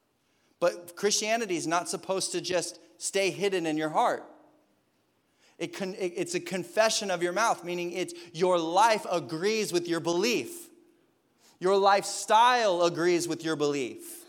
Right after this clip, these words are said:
What you say and how you act and how you react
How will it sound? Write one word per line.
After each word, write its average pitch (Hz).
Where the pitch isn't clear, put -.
What 220
you 202
say 233
and 175
how 208
you 208
act 202
and 165
how 185
you 185
react 175